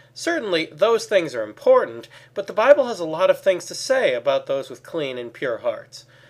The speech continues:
In Psalm fifty twelve, King David pleads with God to create a clean heart in him,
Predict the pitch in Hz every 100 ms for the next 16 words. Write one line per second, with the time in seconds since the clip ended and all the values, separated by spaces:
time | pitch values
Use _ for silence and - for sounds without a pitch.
0 | _ _ 160 147 - 247 180 139 - 208
1 | - 147 120 - 185 120 107 - - -
2 | _ - 226 185 208 170 160 - 214 190
3 | 160 - 196 175 - 151 - 175 175 156
4 | - 208 196 156 202 214 160 113 104 107